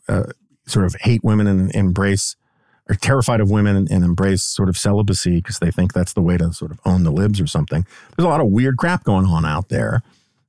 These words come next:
And I think it draws on some of these American tendencies in ways that are kinda hard to identify, or that are easy to miss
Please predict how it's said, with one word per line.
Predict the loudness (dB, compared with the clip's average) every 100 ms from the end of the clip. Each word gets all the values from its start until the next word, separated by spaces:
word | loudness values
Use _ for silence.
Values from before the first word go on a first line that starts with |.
| _ -2
And | 2 2 2
I |
think | 2 0
it | 0
draws | 0 2 2 2 0 0
on | 0
some | 2
of | 2
these | 2
American | 2 2 0 0 0
tendencies | 0 0 0 0 0
in | 0
ways | 0 2 0 0
that | -2 -4 -6 _ _ _ -6
are | -2
kinda | 0 0
hard | 0 0
to | 0
identify, | 0 0 0 0 -2 -2 -2
or | -2 -4 -8 -20 -4
that | -2 -2 _ -10
are | -4 2
easy | 4 4 2
to | 2
miss | 2 2 0 -2 -6 -10